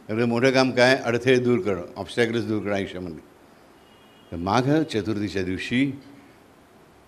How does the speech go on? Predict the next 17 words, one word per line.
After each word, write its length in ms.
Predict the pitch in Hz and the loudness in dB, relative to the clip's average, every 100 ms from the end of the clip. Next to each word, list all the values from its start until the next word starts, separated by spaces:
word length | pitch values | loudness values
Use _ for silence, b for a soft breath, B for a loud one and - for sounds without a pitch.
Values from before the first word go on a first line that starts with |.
| - | -8
ज्यांना 280 | 104 110 127 | -2 2 4
ज्यांना 240 | 123 120 | 4 2
जमेल 420 | 107 110 131 139 | 0 0 0 -2
त्यांनी 200 | 107 110 | -4 -2
हे 80 | 117 | -2
अष्टविनायकांचं, 840 | 123 104 - 151 123 110 107 107 | -2 -6 0 2 4 2 2 -2
म्हणजे 180 | 104 117 | -2 -2
अष्टधा 360 | 104 - 120 139 | -4 -4 0 0
प्रकृतीच्या 460 | 120 104 117 113 | 0 -6 -4 -2
पुत्राचं, 580 | 117 127 - 123 101 87 76 - B B - | -2 -4 2 2 2 -4 -14 -20 B B -4
या 120 | 127 131 | -2 0
अन्नपूर्णेच्या 760 | 143 160 175 165 160 156 143 | 2 4 4 6 8 8 8
पुत्राचं 500 | 123 113 90 104 92 | 6 2 -2 -2 -2
दर्शन 220 | 101 - 101 | -4 -4 -6
घेण्यासाठी 420 | 104 101 120 143 135 B B - 90 - | -4 -4 -2 -4 -6 B B -16 -8 0
जरूर 260 | 107 127 | 4 4
जावं. 300 | 117 107 90 | 4 2 0